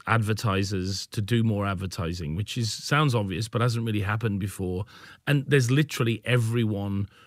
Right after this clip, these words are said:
from the main media, uh, involved in it. So it'll be interesting to see how it travels. I think it's, it's, it's, it's the right idea at the right time.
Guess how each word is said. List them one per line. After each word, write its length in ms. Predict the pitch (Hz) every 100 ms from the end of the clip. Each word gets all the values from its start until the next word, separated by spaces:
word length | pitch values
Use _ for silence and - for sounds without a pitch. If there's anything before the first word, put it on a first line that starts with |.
| -
from 220 | - 117
the 80 | 110
main 400 | 113 113 113 107
media, 560 | 110 110 110 101 95 - _
uh, 180 | 104 82
involved 480 | 92 104 98 98 92
in 100 | 82
it. 180 | 78 -
So 220 | - 147
it'll 160 | 151 151
be 160 | 165
interesting 300 | 196 220 -
to 40 | 185
see 140 | 160
how 140 | 143 131
it 100 | 127
travels. 540 | 120 123 156 214 - - - - -
I 100 | 123
think 260 | - 170
it's, 300 | 139 123 - -
it's, 440 | 131 - - - -
it's, 200 | 120 - -
it's 160 | 117 -
the 160 | 143 127
right 260 | 139 135
idea 380 | 120 113 120 113
at 80 | 110
the 80 | 104
right 220 | 101 -
time. 260 | - 71